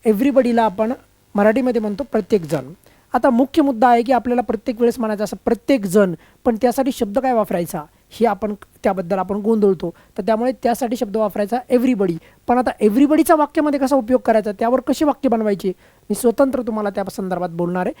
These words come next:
पण पहिले हे जे काही शब्द सांगतोय, अक्षरशः भुकंपट्टी करून टाका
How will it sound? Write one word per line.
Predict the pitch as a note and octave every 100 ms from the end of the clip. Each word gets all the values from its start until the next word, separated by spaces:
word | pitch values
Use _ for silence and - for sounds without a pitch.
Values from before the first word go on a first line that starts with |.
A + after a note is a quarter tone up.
| - -
पण | F#3+ -
पहिले | A3 A#3
हे | A#3+ E3+ C3 G#3
जे | B3
काही | E4 D#4+
शब्द | C#4+ A#3
सांगतोय, | C#4+ B3 G#3+ A3+ D4 - _ -
अक्षरशः | F4+ - - C#4+ -
भुकंपट्टी | C#4+ E3 - G#3+ G3+ -
करून | G#3+ F#3+ G3
टाका | D#3+ -